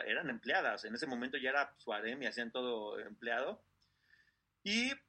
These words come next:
un día, dice ella que, pues, se-, se-, Sergio iba a llegar después al cuarto y se quedó dormida. Y Sergio no pudo entrar a la habitación hasta que ya después de que la despertó, después de mucho querer entrar,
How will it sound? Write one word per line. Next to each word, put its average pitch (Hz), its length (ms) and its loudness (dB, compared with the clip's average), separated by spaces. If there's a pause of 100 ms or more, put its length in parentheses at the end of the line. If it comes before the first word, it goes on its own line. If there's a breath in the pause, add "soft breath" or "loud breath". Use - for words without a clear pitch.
(960)
un 233 220 6
día, 180 500 6
dice 180 180 2
ella 180 180 6
que, 127 360 0
pues, - 200 -14 (340)
se-, 131 220 4
se-, - 160 -8 (280)
Sergio 139 280 4
iba 156 80 6
a 151 40 6
llegar 139 240 4
después 156 260 2
al 156 140 6
cuarto 143 420 2 (100)
y - 60 -8
se 127 160 -4
quedó 113 200 2
dormida. 143 520 -2 (1500 soft breath)
Y 123 80 -4
Sergio 156 300 6
no 165 120 2
pudo 175 160 0
entrar 165 220 2
a - 20 4
la 170 80 4
habitación 160 580 2 (1200)
hasta - 300 2
que 117 140 0
ya 123 140 8
después 143 260 2
de 147 80 2
que 143 80 4
la 131 140 2
despertó, 135 600 2
después 113 280 -4
de 127 80 2
mucho 123 260 -2
querer 120 220 4
entrar, 127 400 2